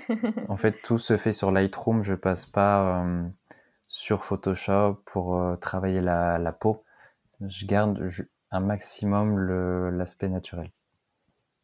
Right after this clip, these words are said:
Speaker 1: Est-ce que, euh, tes collègues font, euh, sont, font différemment ou, euh, t-, tu en connais certains qui font différemment de toi ou, euh, c'est à peu près tous, euh, pareil ?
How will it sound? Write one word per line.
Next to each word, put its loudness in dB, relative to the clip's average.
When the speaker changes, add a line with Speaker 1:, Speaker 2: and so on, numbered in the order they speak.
Speaker 1:
Est-ce -8
que, -4
euh, -4
tes -8
collègues -4
font, -6
euh, -10
sont, -14
font -10
différemment -6
ou, -4
euh, -6
t-, -16
tu -10
en -6
connais -6
certains -8
qui -18
font -12
différemment -10
de -8
toi -8
ou, -6
euh, -10
c'est -14
à -8
peu -18
près -12
tous, -14
euh, -6
pareil ? -10